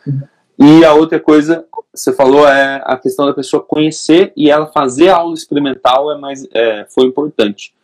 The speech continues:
Speaker 2: E o que que você
Speaker 1: Isso.
Speaker 2: acha que falta? O que que você acha que dá pra gente melhorar pra ela fazer a aula experimental? Por exemplo,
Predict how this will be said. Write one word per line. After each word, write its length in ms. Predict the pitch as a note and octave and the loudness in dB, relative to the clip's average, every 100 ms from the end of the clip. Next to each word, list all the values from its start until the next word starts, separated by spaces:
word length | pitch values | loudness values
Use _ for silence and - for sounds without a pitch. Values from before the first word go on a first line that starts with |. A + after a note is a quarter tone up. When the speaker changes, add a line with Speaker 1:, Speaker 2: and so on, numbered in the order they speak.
| _ _ _ - - | _ _ _ -20 -4
Speaker 2:
E 80 | - | 0
o 40 | G#3 | 0
que 140 | F#4+ | 0
que 60 | F#4+ | 0
você 60 | - | -2
Speaker 1:
Isso. 80 | - F#4+ | -2 -4
Speaker 2:
acha 20 | |
que 100 | - | -6
falta? 680 | - - D3 F3+ F#3 - G#2+ | -8 -2 0 2 0 -2 -6
O 180 | G2 _ | -6 _
que 100 | A3 | -4
que 60 | - | 0
você 80 | |
acha 160 | F#3+ - | -4 -4
que 80 | D#3 | -2
dá 140 | D3+ | -2
pra 140 | D#3 C#3+ | -2 -6
gente 240 | C#3+ - | -8 -2
melhorar 460 | C3+ B2+ A#2 B2 D#3 | 0 0 0 0 -2
pra 100 | C#3 | -4
ela 180 | C3 C3 | -6 -2
fazer 480 | C3+ A2+ A2+ D#3 D#3 - | -2 -2 -4 -6 -8 -14
a 120 | - A2+ | -2 0
aula 200 | A#2+ A#2 | 0 -6
experimental? 560 | - A#2+ A#2 A#2 - - | -10 -8 -6 -6 -8 -2
Por 140 | D#3 | 0
exemplo, 300 | D#3 A#2 - | 0 -2 -6